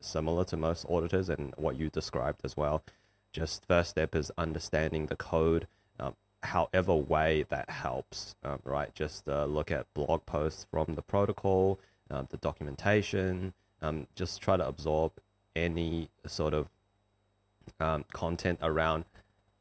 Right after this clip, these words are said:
how this protocol works at a high level. And then, uh, when you jump into the code, you actually know, uh,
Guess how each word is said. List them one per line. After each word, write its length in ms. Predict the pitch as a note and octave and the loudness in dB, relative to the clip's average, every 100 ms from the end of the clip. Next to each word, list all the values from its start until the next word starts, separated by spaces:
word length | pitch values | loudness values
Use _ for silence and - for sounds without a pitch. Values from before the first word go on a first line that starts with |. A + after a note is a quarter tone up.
| - | -14
how 480 | - - F2+ F2 F2+ | -2 4 8 8 6
this 180 | E2 | 0
protocol 400 | - E2+ - D#2 | 0 -2 0 0
works 280 | D2+ D#2+ - | 2 2 0
at 60 | - | -2
a 20 | |
high 140 | E2+ E2+ | 2 4
level. 340 | A#2 B2+ B2+ | 6 6 6
And 220 | F2 F2 | 4 4
then, 380 | F#2 G#2 G#2 G2 - | 6 6 4 0 0
uh, 180 | E2 | 2
when 140 | E2+ F2 | 2 2
you 80 | E2 | 2
jump 240 | F#2+ F#2 | 2 2
into 160 | G#2 E2+ | 0 -2
the 80 | |
code, 300 | - F2+ E2+ | -2 2 2
you 60 | D#2 | 2
actually 300 | D#2+ - F#2 | 0 -2 -4
know, 480 | C#2+ D2 D#2 D2+ D#2 | -4 0 2 2 0
uh, 80 | - | -4